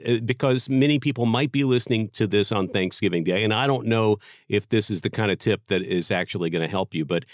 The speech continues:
uh, if people are still struggling to figure out how, what they're gonna do for Thanksgiving, uh, meal, because as you probably know, Kevin, there has been a bit of a shortage on turkey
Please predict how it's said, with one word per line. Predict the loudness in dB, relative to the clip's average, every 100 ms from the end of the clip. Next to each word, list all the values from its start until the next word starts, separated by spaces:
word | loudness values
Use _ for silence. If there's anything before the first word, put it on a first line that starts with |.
| -20 -8
uh, | -4 0 -2 -4 -8
if | -6 -4 -2
people | -2 0 0
are |
still | 0 -2 2 2
struggling | 0 0 0 2 2 2
to |
figure | 0 0 2 2
out | 2 -2 _
how, | -14 -6
what | 0 0 0
they're | 0
gonna | 2 2
do | 0 0 0 0 0 -2 _ _ _ _ -2
for | 2 4 2 0 -2
Thanksgiving, | -2 0 0 0 -2 0 0 -2 -8 _ _ _ -6
uh, | -2 0 0 -2
meal, | 0 2 4 2 -2 -6
because | 0 0 0 -6 -10
as | -8 -2 -2 0
you | 0 0
probably | 0 -2 0 2 2
know, | 4 2 2
Kevin, | 0 2 2
there | 2
has | 2
been | -2 -2 0 2
a | -2
bit | -2 -2
of | 0
a | 0 -2 -8 -10
shortage | -4 -2 0 0
on | 0 0
turkey | -2 -2 -6